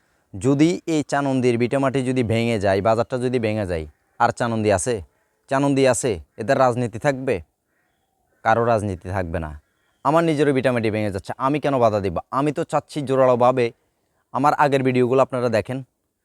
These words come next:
যে বলতেছি কাজগুলো এখানে স্লো স্লো হচ্ছে, আরও দ্রুত কাজ করা দরকার। বাজেট যদি হয়ে থাকে এখানে এ বা য-, যত টাকার,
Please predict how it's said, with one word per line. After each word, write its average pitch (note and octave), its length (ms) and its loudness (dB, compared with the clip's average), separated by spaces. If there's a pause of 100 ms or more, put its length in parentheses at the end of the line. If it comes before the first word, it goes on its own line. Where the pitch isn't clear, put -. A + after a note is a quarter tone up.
(140)
যে A2 60 -4
বলতেছি A#2+ 400 -2
কাজগুলো B2+ 480 2
এখানে C3 240 0
স্লো B2 300 -2
স্লো C3+ 200 -2
হচ্ছে, D3 380 -2 (180)
আরও A2+ 200 2
দ্রুত A2+ 300 -2
কাজ C3 280 -2
করা A#2 200 0
দরকার। G2+ 340 -2 (340)
বাজেট D3 300 4
যদি E3 240 0
হয়ে E3 200 4
থাকে D#3 240 0
এখানে D3 340 0 (240)
এ C#3 120 -4
বা B2+ 160 -2
য-, C3 340 -2
যত C#3 220 2
টাকার, A#2+ 300 0